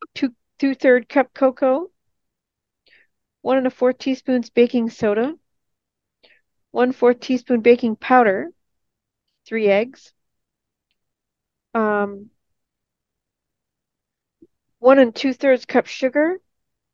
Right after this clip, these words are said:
one teaspoon vanilla, and one cup mayonnaise,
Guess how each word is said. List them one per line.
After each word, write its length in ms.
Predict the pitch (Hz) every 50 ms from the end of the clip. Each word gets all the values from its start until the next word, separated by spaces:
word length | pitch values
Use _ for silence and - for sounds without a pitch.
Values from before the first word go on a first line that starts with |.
| _ _ _ _ _ _ _ _ _ _ _ _ _ _ _ _ _
one 180 | - 214 233 226
teaspoon 460 | - - 247 220 - - 233 226 214
vanilla, 500 | 208 220 214 208 196 196 202 220 277 370 _ _ _ _ _ _ _ _ _ _ _ _ _ _ _ _ _ _ _ _ _ -
and 160 | 214 202 196 190
one 160 | 202 220 226
cup 200 | - 269 233 -
mayonnaise, 640 | - 214 208 202 190 180 180 196 247 285 - -